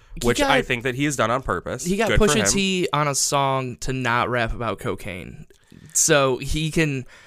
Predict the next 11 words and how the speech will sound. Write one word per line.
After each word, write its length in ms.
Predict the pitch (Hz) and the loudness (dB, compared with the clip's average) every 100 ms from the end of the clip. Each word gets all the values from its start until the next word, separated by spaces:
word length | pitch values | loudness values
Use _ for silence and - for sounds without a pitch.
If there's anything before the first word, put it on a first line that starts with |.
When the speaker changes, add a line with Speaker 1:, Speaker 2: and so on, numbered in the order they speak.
| - | -12
Speaker 1:
he's 160 | - 165 | -2 0
bringing 340 | 143 165 156 143 | 4 4 2 0
people 260 | 139 123 117 | -2 -2 -4
to 120 | 117 | -6
the 100 | 110 | -6
light. 380 | 107 90 82 - - | -6 -6 -8 -6 -2
Speaker 2:
Okay. 460 | 139 139 107 92 - - _ - _ _ - _ _ _ _ _ _ _ _ _ _ _ _ _ _ _ _ _ _ _ - | 0 2 2 -2 -10 -20 _ -20 _ _ -20 _ _ _ _ _ _ _ _ _ _ _ _ _ _ _ _ _ _ _ -12
So 220 | - 135 | -2 2
let 160 | 120 | 2
me 100 | 123 | 0
rephrase. 500 | 113 107 - 101 95 | -2 -4 0 0 0